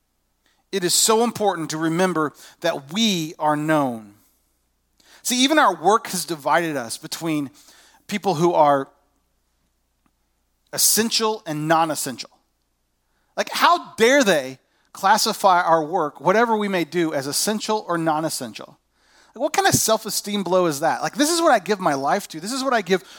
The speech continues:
so much of my time towards, and you're classifying me as essential or non-essential. That plays with our head. That plays with our heart. That plays with who we are. Our self-worth.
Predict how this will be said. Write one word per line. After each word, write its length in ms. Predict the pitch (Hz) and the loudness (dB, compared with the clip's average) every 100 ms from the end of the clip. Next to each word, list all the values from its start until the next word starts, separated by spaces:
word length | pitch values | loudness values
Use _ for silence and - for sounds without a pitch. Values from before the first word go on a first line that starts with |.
| - | -8
so 380 | - - 269 269 | 0 4 4 4
much 200 | 247 - | 2 -2
of 120 | 165 | -4
my 120 | 151 | -4
time 360 | 135 175 185 196 | -4 -2 -2 -4
towards, 500 | - 131 131 139 - _ _ _ | -6 -8 -8 -12 -14 _ _ _
and 160 | 139 156 | -8 -6
you're 140 | 208 | -6
classifying 800 | - 190 180 185 - 156 151 143 | 0 2 2 -4 -6 -2 -2 -2
me 160 | 139 131 | -4 -6
as 100 | 117 | -8
essential 640 | 110 - 160 165 175 160 | -8 -6 -6 -6 -6 -6
or 180 | 139 131 | -8 -6
non-essential. 800 | 131 131 127 - 120 113 - _ _ _ _ _ _ _ _ _ _ _ _ _ _ _ _ _ _ _ _ _ _ _ _ | -4 -4 -6 -12 -16 -20 -20 _ _ _ _ _ _ _ _ _ _ _ _ _ _ _ _ _ _ _ _ _ _ _ _
That 160 | 180 202 | -4 -2
plays 320 | - 190 165 | -2 -2 -2
with 80 | 151 | -2
our 100 | 123 | -4
head. 280 | 175 135 110 | -4 -8 -8
That 120 | 131 | -8
plays 240 | 165 170 | -6 -6
with 100 | 135 | -8
our 120 | 127 110 | -12 -6
heart. 300 | 185 123 120 | -4 -4 -6
That 100 | - | -14
plays 240 | 175 147 | -12 -12
with 200 | 123 - _ _ _ _ | -14 -18 _ _ _ _
who 100 | 165 | -14
we 160 | 143 135 | -10 -8
are. 400 | 131 - - _ _ _ _ _ _ _ _ _ _ _ _ _ _ _ _ _ _ _ _ _ _ - | -8 -8 -18 _ _ _ _ _ _ _ _ _ _ _ _ _ _ _ _ _ _ _ _ _ _ -14
Our 80 | 127 | -6
self-worth. 960 | - 170 147 - 127 135 - - - | -2 0 -2 -4 -14 -14 -16 -20 -20